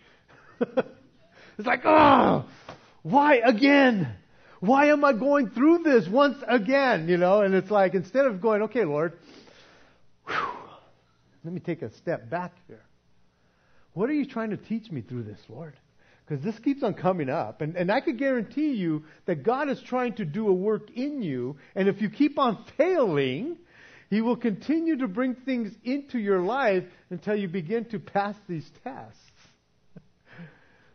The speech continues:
So you have a choice to let patience have its perfect work or let anger have its perfect work. And how has that anger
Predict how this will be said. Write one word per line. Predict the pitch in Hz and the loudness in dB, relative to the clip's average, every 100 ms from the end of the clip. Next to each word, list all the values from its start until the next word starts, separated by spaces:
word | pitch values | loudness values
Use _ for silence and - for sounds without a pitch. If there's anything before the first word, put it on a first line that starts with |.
| _ | _
So | 226 | 0
you | 240 302 | 2 2
have | 320 | 2
a | 320 | 0
choice | - 294 330 190 160 - - - - _ _ _ _ _ _ _ _ _ _ _ _ _ _ | -4 -2 0 2 0 -4 -18 -20 -20 _ _ _ _ _ _ _ _ _ _ _ _ _ _
to | 180 | 0
let | 180 170 175 156 180 _ _ _ _ _ _ _ _ | 0 0 -4 -12 -14 _ _ _ _ _ _ _ _
patience | - 269 254 190 147 | -8 -8 -6 -8 -4
have | 175 156 | -4 -2
its | 143 | -6
perfect | - 196 190 160 - | -8 -8 -8 -10 -10
work | 170 285 151 143 - _ _ | -8 -4 -4 -6 -14 _ _
or | 208 233 | -4 0
let | 254 | 0
anger | 254 330 294 180 | -2 -4 -2 0
have | 156 135 | 0 0
its | 139 | -6
perfect | - 147 - 120 - | -6 -8 -8 -12 -12
work. | 110 - _ _ _ _ _ _ _ _ _ _ _ - - _ _ _ _ _ _ | -14 -16 _ _ _ _ _ _ _ _ _ _ _ -20 -20 _ _ _ _ _ _
And | 165 | -10
how | 165 277 | -4 -4
has | 285 330 254 | -2 -4 0
that | 240 226 - | 2 2 2
anger | 208 240 226 185 165 - | -2 0 0 2 2 -2